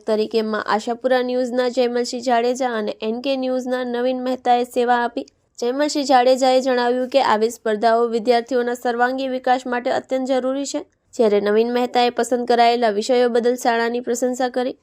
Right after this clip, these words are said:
સ્પર્ધાના મુખ્ય અતિથિ તરીકે કચ્છ મિત્રના પૂર્વ તંત્રી અને જાણીતા સાહિત્યકાર કીર્તિ જયંત કત્રી તથા આકાશવાણીના મનોજભાઈ સોની હાજર રહ્યા હતા. કીર્તિભાઈએ શાળાના ઓગણીસો સત્યાસીથી લઈ આજ સુધીના અવિરત વિકાસની પ્રશંસા કરી,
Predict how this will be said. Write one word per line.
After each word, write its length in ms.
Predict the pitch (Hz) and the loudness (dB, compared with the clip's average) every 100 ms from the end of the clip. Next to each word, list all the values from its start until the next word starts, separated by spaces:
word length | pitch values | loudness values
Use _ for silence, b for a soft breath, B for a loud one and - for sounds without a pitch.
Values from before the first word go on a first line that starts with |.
| _ _ | _ _
સ્પર્ધાના 640 | _ - - 269 294 294 302 | _ -8 0 2 2 2 0
મુખ્ય 340 | 269 269 320 | -2 -4 -2
અતિથિ 360 | 277 285 277 285 | -2 -2 -2 0
તરીકે 400 | 269 262 262 262 | 0 0 -2 -2
કચ્છ 220 | 247 254 | -2 -2
મિત્રના 440 | 240 233 240 226 220 | -4 -4 -2 -2 -4
પૂર્વ 380 | - 269 277 | -4 -6 -2
તંત્રી 420 | 277 269 262 277 277 | -2 -2 -2 -2 0
અને 240 | 233 214 | 0 -2
જાણીતા 520 | 208 233 226 240 254 | -2 0 2 2 0
સાહિત્યકાર 680 | 247 240 254 254 240 247 240 | 2 2 2 2 2 4 2
કીર્તિ 360 | 247 254 294 | 0 0 0
જયંત 340 | 262 277 269 262 | 0 2 2 -2
કત્રી 460 | - 269 262 269 - _ _ | -2 -2 -2 -4 -6 _ _
તથા 240 | - 214 214 | -10 -2 0
આકાશવાણીના 920 | - 208 208 240 240 240 233 240 240 | 2 0 2 0 0 -2 -2 -2 -2
મનોજભાઈ 640 | 240 240 247 247 - 240 | -2 0 2 0 0 0
સોની 360 | 247 - 254 254 | 0 0 0 2
હાજર 280 | 254 233 247 | 0 2 2
રહ્યા 240 | 247 254 | 2 0
હતા. 280 | 254 247 - - _ _ | -2 -4 -6 -10 _ _
કીર્તિભાઈએ 560 | 269 277 311 285 285 294 | -4 0 2 4 4 4
શાળાના 540 | 285 254 247 240 254 | 4 2 2 2 2
ઓગણીસો 420 | 247 240 240 233 | 2 2 0 -2
સત્યાસીથી 640 | 226 233 226 247 262 269 277 | -6 -4 0 0 0 -2 0
લઈ 220 | 254 254 | 2 2
આજ 220 | 247 226 240 | 4 2 0
સુધીના 440 | 277 262 254 247 226 | -4 -2 0 0 0
અવિરત 340 | 220 254 254 | 0 0 -2
વિકાસની 560 | 240 247 240 247 247 247 | -6 -2 0 0 -4 -6
પ્રશંસા 520 | 233 240 240 240 240 | -4 -4 -4 -2 -4
કરી, 280 | 247 240 | -2 -6